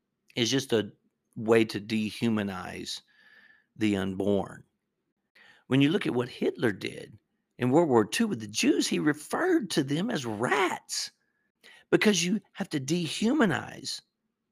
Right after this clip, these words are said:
the unborn in order to justify killing them.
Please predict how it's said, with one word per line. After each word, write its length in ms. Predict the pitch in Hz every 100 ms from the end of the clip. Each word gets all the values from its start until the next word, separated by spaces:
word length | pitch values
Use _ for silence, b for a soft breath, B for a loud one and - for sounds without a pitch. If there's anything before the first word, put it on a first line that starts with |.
| _ _ _ _ _
the 200 | 131 135
unborn 540 | 127 107 107 95 - - _ _ _ _ _ _
in 180 | 151 156
order 220 | 135 120
to 140 | 120 117
justify 480 | 131 127 110 107 127
killing 480 | - 226 359 117
them. 220 | 101 -